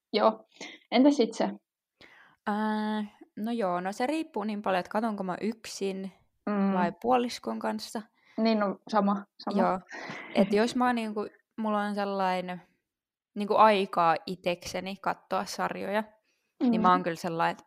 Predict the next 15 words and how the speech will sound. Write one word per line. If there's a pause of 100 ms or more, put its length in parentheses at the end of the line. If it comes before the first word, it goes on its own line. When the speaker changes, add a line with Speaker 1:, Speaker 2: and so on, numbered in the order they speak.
(280)
Speaker 2:
mä
niinku
syön
kaikki
s-, (260)
niinku
jaksot (540)
Speaker 1:
Kyllä. (300)
Speaker 2:
putkeen, (180)
mutta (760)
jos
taas (420)
en
katso (160)
yksin,